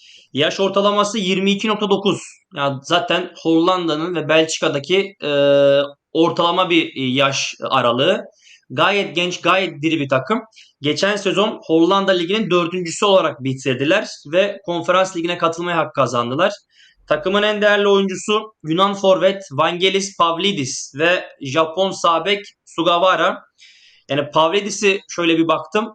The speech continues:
Bu sezona zaten fırtına gibi başladı. Üç maç, beş gol. Yaşı çok geç, yirmi dört yaşında.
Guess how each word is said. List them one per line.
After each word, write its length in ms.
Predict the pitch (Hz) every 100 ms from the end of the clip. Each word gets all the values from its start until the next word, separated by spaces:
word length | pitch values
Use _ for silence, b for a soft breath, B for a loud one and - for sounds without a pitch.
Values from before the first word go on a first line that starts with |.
| -
Bu 180 | 135 196
sezona 560 | 202 175 190 196 208 143
zaten 420 | 151 190 202 202
fırtına 360 | 202 185 185
gibi 220 | 196 190 170
başladı. 580 | 151 135 151 180 226 - _ _ _ -
Üç 220 | 202 196
maç, 340 | 190 208 151
beş 260 | 180 208 -
gol. 180 | 151 196 - _ _ -
Yaşı 320 | 131 151 202
çok 260 | 202 196
geç, 220 | 180 175 156
yirmi 260 | 160 180
dört 200 | 196 202
yaşında. 520 | 180 151 139 131 170